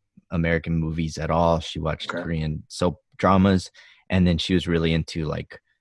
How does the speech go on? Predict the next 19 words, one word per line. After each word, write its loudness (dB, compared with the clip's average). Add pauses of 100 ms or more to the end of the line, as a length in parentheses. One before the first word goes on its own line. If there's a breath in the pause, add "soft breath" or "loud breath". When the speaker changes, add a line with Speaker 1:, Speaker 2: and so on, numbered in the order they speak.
(200)
Speaker 1:
W -4
W -2
F. -12 (220)
That -2
was, -2
like, -6
her -2
only, 4
like, 0
Speaker 2:
<laughs> -6
Speaker 1:
T -6
V -4
watching. 2
She -2
really 4
got 2
Speaker 2:
Okay. 0
Speaker 1:
into -4
that. -6